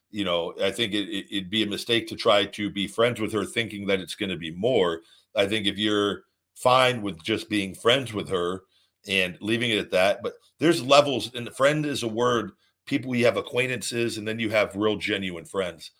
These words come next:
Not everybody is a friend. She just may be an acquaintance that, that you talk to occasionally and things, and, and leave it at that. But I think it, it,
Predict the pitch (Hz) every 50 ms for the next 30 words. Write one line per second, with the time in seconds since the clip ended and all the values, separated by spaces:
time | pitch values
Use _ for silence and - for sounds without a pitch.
0 | _ _ _ _ _ _ - 117 131 143 - - 120 127 135 120 127 117 104 110
1 | 101 98 98 98 - - 92 87 90 82 82 - - 107 117 104 - - - _
2 | _ _ _ _ - - - 139 131 117 110 147 143 - 151 139 135 120 120 123
3 | 123 117 107 - - - 120 123 120 120 117 101 101 95 - - - 104 101 101
4 | - - - 101 98 98 95 - - 98 98 98 98 95 - 110 110 110 - -
5 | 117 113 107 107 - 95 92 95 - - 101 101 101 110 131 120 107 113 _ _
6 | _ _ _ _ - 107 104 - - 107 107 127 147 143 131 131 113 110 - 117
7 | 113 104 107 113 135 143 156 151 151 156 165 170 170 143 - - - _ _ _
8 | _ _ _ _ _ _ _ _ _ _ _ - 110 117 113 - 139 135 120 113
9 | 113 110 104 110 113 107 101 -